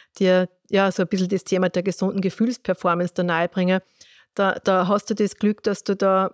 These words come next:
ja mit, ähm, ein bisschen an Abstand vielleicht auch schon so die ersten Zusammenhänge erkennen kannst. Und ich kann nur wieder einladen, wenn du drüber schreibst, ja, dir die Zeit nimmst,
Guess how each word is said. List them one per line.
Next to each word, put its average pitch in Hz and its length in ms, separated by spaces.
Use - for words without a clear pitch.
ja 220 360
mit, 196 380
ähm, 190 640
ein 185 140
bisschen 202 300
an 180 140
Abstand 226 560
vielleicht 208 260
auch 202 220
schon 208 200
so 202 120
die - 160
ersten 180 440
Zusammenhänge 196 720
erkennen 160 460
kannst. - 360
Und 170 60
ich 175 80
kann 180 220
nur 185 220
wieder 202 180
einladen, 196 560
wenn 180 140
du 180 100
drüber 180 300
schreibst, 175 680
ja, 196 240
dir 196 80
die 185 120
Zeit 180 360
nimmst, 226 460